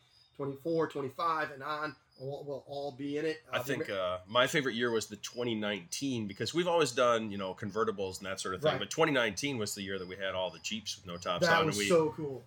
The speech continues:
Speaker 2: I know. My Jeep was in the parade. I wasn't. I had to coach something that day, I think, or
Speaker 1: Right.
Speaker 2: whatnot. But Mister LeBenz drove my Jeep with one of our honored veterans in it.
Speaker 1: It was
Speaker 2: And
Speaker 1: the, it was the, uh, it was the lead. It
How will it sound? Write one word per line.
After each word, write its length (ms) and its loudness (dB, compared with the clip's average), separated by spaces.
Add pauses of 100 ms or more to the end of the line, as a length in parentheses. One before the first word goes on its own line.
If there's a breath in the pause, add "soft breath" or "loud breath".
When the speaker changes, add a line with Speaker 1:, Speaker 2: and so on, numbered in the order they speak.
Speaker 2:
I 100 0
know. 240 4
My 140 6
Jeep 220 2
was 120 2
in 40 -2
the 80 2
parade. 200 6
I 140 10
wasn't. 400 6
I 140 4
had 120 0
to 60 -10
coach 420 -2
something 340 0
that 200 0
day, 240 2
I 40 -2
think, 180 0
or 60 6
Speaker 1:
Right. 200 6
Speaker 2:
whatnot. 320 4
But 100 0
Mister 240 0
LeBenz 640 0 (320 loud breath)
drove 480 6
my 220 6
Jeep 340 -2
with 140 0
one 160 6
of 100 6
our 160 8
honored 320 6
veterans 520 4
in 100 0
it. 80 4
Speaker 1:
It 40 8
was 220 4
Speaker 2:
And 180 4
Speaker 1:
the, 80 4
it 120 6
was 180 4
the, 280 0
uh, 260 -4
it 20 4
was 160 2
the 60 0
lead. 220 0
It 80 -10